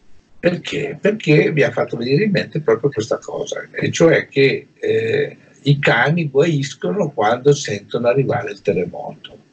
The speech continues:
Loro non sanno, non hanno una teoria del terremoto, avvertono il pericolo e guaiscono di paura. Ecco, noi siamo più o meno nella stessa situazione, noi siamo in una situazione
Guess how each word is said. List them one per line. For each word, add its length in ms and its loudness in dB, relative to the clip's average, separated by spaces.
Loro 260 2
non 180 -8
sanno, 420 2
non 120 -8
hanno 220 2
una 200 -4
teoria 540 -6
del 180 -18
terremoto, 540 -6
avvertono 560 -4
il 40 -8
pericolo 520 -12
e 40 -2
guaiscono 880 0
di 120 0
paura. 540 -2
Ecco, 440 -8
noi 140 2
siamo 340 2
più 180 -2
o 60 2
meno 220 0
nella 180 -4
stessa 260 0
situazione, 680 -10
noi 160 6
siamo 320 0
in 80 -8
una 100 -2
situazione 500 0